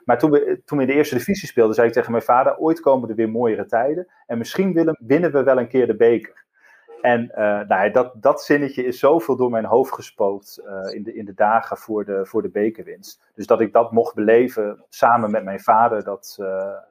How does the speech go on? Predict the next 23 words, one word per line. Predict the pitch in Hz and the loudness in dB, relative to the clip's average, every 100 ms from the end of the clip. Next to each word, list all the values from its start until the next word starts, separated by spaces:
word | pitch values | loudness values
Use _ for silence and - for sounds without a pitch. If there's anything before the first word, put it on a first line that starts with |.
| _ _ _ _ _ _ | _ _ _ _ _ _
ja, | - 127 - - | -4 -4 -4 -10
dat | - | -14
vind | - 98 | -12 -8
ik | |
waanzinnig. | 98 95 101 92 - _ | -6 -6 -8 -10 -16 _
En | 117 | -2
ik | 120 | 0
kwam | 120 117 | 0 0
thuis, | 127 131 147 | 2 2 2
wel | 117 | 2
leuk, | 113 131 | 4 2
mijn | 113 107 | 0 0
vrouw, | - 117 120 | 2 2 2
die, | 110 101 101 | -2 -6 -4
eh, | 98 95 98 107 | -4 -4 -6 -12
ik | 104 | -6
ben | 110 | -2
al | 107 | -2
tweeëntwintig | - 117 113 117 - | 0 0 0 -4 0
jaar | 107 | 0
met | 104 | 0
haar | 95 95 | -2 -2
samen, | - 110 98 101 | 0 0 0 -6